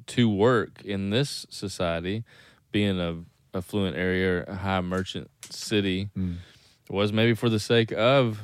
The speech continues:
Speaker 1: being able to relate to the people in order to share the gospel.
Speaker 2: Totally.
Speaker 1: 'Cause he says that in nineteen through twenty-three,
Speaker 2: Mm-hmm.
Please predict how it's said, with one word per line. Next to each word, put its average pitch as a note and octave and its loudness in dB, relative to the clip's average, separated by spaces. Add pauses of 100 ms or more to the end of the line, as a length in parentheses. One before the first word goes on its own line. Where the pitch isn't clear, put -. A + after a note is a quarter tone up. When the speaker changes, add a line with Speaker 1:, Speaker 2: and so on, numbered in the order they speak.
(120)
Speaker 1:
being G#2+ 2
able G#2+ 4
to G#2+ -4
relate G2+ 2
to A2 -4
the F#2+ -4
people G2+ -4
in F#2+ -2
order F#2+ 0
to F#2 -2
share C3+ -2
the A2 -2
gospel. E2+ -6
Speaker 2:
Totally. G2+ 2 (280)
Speaker 1:
'Cause G2+ 2
he A2+ 6
says G#2+ 4
that G2+ 4
in F#2+ -2 (240)
nineteen G2+ -2
through F#2+ 0 (380)
twenty-three, G2+ -2 (140)
Speaker 2:
Mm-hmm. G2+ 0